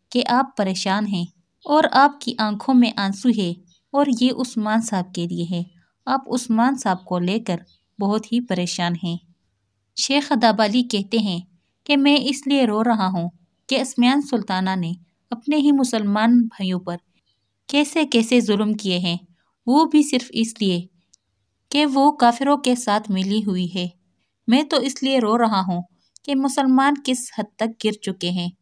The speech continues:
मेरे कहने का मतलब ये है कि वो मुसलमान जिनके आंखों पर लालच और मुनाफिकत की पट्टी बन चुकी है, वो दुनियाए इस्लाम को कितना नुकसान पहुंचा रही है। मैं तो असमियान सुल्ताना जैसे लोगों के लिए रो रहा हूँ।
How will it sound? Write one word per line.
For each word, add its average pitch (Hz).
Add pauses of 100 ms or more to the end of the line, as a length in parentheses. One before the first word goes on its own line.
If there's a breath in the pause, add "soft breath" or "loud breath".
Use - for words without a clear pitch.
(480)
मेरे 262
कहने 262
का 233
मतलब 202 (120)
ये 208
है 175 (440)
कि 240
वो 233
मुसलमान 190 (380)
जिनके 269
आंखों 240
पर 254
लालच 214
और 226
मुनाफिकत 214
की 220
पट्टी 208
बन 202
चुकी 190
है, 175 (580)
वो 277
दुनियाए 247
इस्लाम 240
को 175
कितना 233
नुकसान 226
पहुंचा 185
रही 180
है। 175 (640)
मैं 240
तो 285
असमियान 240
सुल्ताना 202
जैसे 208
लोगों 196
के 208
लिए 185
रो 185
रहा 185
हूँ। 175